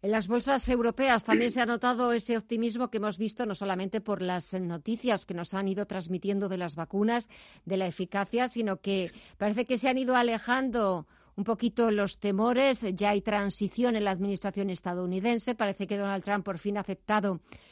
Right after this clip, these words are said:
Speaker 1: que, que se tiene que marchar, y eso estamos viendo como el ibex treinta y cinco por encima de los ocho mil puntos.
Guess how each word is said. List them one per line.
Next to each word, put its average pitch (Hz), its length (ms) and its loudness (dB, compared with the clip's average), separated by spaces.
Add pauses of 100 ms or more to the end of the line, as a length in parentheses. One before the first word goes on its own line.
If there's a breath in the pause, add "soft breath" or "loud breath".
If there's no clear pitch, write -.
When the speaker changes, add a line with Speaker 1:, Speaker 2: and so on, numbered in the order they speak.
(340 loud breath)
Speaker 1:
que, 220 260 2
que 214 140 -2
se 208 100 -4
tiene 220 340 2
que 220 140 2
marchar, 220 560 2 (300 loud breath)
y 185 80 -2
eso 185 100 -2
estamos 214 380 0
viendo 220 200 2
como 226 200 0
el 208 80 0
ibex 214 200 0
treinta 226 240 0
y 226 60 2
cinco 220 380 0
por 233 120 0
encima 220 300 0
de 220 60 4
los 214 240 -2
ocho 202 200 -4
mil 202 220 0
puntos. 233 760 2